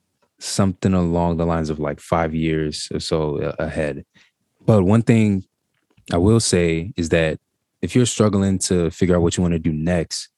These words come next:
then my advice would be to try a bunch of things. Take some online classes, take classes on Skillshare, on LinkedIn Learning.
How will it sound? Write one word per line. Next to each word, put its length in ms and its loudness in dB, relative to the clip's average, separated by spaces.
then 120 0
my 160 4
advice 360 2
would 100 0
be 140 0
to 420 -2
try 720 0
a 40 -10
bunch 220 -2
of 80 -10
things. 400 -2
Take 560 0
some 480 0
online 380 2
classes, 480 -2
take 440 -2
classes 320 0
on 120 0
Skillshare, 800 0
on 340 -4
LinkedIn 420 0
Learning. 400 0